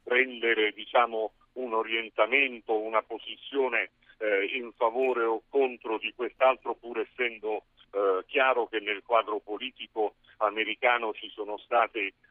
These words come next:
momenti di sintonia con Obama sulla questione, eh, dell'apertura con Cuba e sulla questione dei mutamenti climatici, l'iniziativa di Parigi,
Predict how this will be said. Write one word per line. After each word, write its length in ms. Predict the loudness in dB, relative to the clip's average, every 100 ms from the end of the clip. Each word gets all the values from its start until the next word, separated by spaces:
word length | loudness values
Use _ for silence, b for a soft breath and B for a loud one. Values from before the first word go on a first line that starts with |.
| -8
momenti 580 | -6 -4 -6 -6 -14 -12
di 160 | -14 -12
sintonia 680 | -14 -14 -10 -6 0 2 2
con 160 | 0 -8
Obama 480 | -2 4 4 2
sulla 300 | -4 -6 -8 -8
questione, 600 | -12 -10 -6 -4 -4 -6 _ _ -2
eh, 420 | 2 4 2 0
dell'apertura 600 | -2 -2 -4 -6 -2 0
con 160 | 0 -4
Cuba 340 | -2 0 6 6
e 100 | 4
sulla 260 | -2 -4
questione 460 | -4 -8 -4 -2 -2
dei 140 | -4
mutamenti 580 | -6 -6 -4 -6 -8 -10
climatici, 680 | -6 2 2 2 -6 -14 -18 b b
l'iniziativa 640 | -14 -10 -10 -4 -4 -2 -2
di 140 | -2
Parigi, 500 | -2 -2 -2 -6 -8